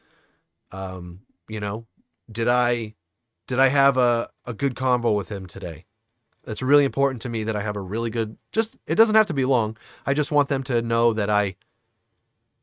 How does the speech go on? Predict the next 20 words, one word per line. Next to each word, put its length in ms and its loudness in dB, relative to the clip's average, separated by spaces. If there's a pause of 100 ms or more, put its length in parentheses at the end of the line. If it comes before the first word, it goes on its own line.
(240)
every 360 8
day, 400 2
every 380 4
single 580 0
day, 480 -4 (120)
I 60 -4
want 160 0
them 140 -2
to 100 -6
know 180 0
that 120 0
I 280 -2
care 680 -2 (120)
about 320 0
whatever 400 0
it 60 -4
is 180 -6
that 140 -6
they're 160 -6
doing. 560 -2